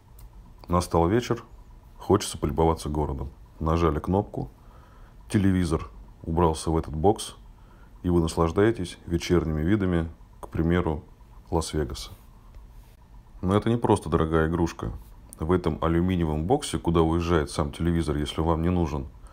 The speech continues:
располагается саундбар. При этом вы экономите тысяч сто-двести, к примеру, рублей, если покупаете отдельно всё это. Также он может работать как фоторамка, часы.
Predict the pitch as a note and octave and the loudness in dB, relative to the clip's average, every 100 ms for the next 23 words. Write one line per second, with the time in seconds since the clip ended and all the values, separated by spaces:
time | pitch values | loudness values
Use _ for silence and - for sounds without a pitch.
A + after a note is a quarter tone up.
0 | - - - - - - - - - - | -20 -20 -20 -20 -20 -20 -20 -20 -14 -4
1 | - F2+ B2+ B2+ F2 F#2 F2+ D#2+ D2 D2 | 0 4 2 0 0 2 2 2 0 0
2 | - - - - - - - - - F#2+ | -2 -14 -20 -20 -20 -14 -12 -12 0 4
3 | G2 E2+ D#2+ E2 - E2 F2+ D#2+ C#2+ - | 4 2 0 0 2 2 2 0 -6 -8
4 | - C#2 - F2 D2 D2+ - - - D#2+ | -8 -8 -2 -2 0 -4 -6 -8 -4 -2
5 | D2+ D2 D#2 D#2 C#2+ C2 - - C#2 - | -2 -2 -2 -2 -4 -6 -12 -12 -12 -10
6 | - - - - - - - - - - | -12 -12 -18 -20 -20 -20 -20 -20 -20 -14
7 | - D2 C#2 D#2+ E2+ E2 C2+ C2 - C2+ | -4 -2 0 0 0 0 -4 -8 -8 -8
8 | B1+ - - - - - - - - - | -10 -16 -18 -20 -20 -20 -20 -20 -20 -20
9 | - - - G2+ F#2 E2 D#2 - E2 D#2+ | -20 -20 2 2 4 0 -4 -4 -4 -2
10 | D#2 D#2 D#2 E2 F2 E2+ C#2 - D2+ - | -2 -2 -2 0 0 -4 -6 -2 -2 -2
11 | - - - D#2 D2 D2 D2 E2 F2+ - | -14 -10 -2 -2 0 -4 -6 -8 -8 -14
12 | - - - - - - - - - - | -20 -20 -20 -20 -20 -20 -18 -6 -4 -4
13 | - C#2+ F2 | -6 -6 -8